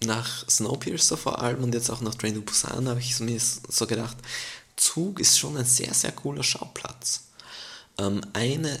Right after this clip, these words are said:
kleine Spoilerwarnung noch. Ähm, das Einzige, was ich vielleicht kritisieren würde,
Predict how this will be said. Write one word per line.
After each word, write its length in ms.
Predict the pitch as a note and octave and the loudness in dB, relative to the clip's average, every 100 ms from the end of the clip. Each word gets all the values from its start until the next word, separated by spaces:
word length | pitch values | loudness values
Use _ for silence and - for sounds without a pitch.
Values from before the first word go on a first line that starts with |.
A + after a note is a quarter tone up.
| - | -6
kleine 300 | - - B2+ | -6 -2 0
Spoilerwarnung 760 | - - B2+ - - G#2+ C3 | 0 0 -2 0 0 0 -2
noch. 300 | C#3 D3 - - - - _ | -2 -6 -8 -14 -16 -18 _
Ähm, 340 | A2+ A2 A2 - - - - | 0 0 0 -4 -12 -14 -4
das 160 | G#2+ | 0
Einzige, 280 | - A#2 B2 | 2 0 0
was 140 | B2 A#2+ | 0 -2
ich 100 | A2+ | -2
vielleicht 260 | - A2 | -4 -4
kritisieren 600 | - A2 - - E3 E3 D#3+ - - | -2 -2 2 2 2 -2 -6 -18 -2
würde, 480 | A2+ C#3 D3+ D3 | 2 2 2 -2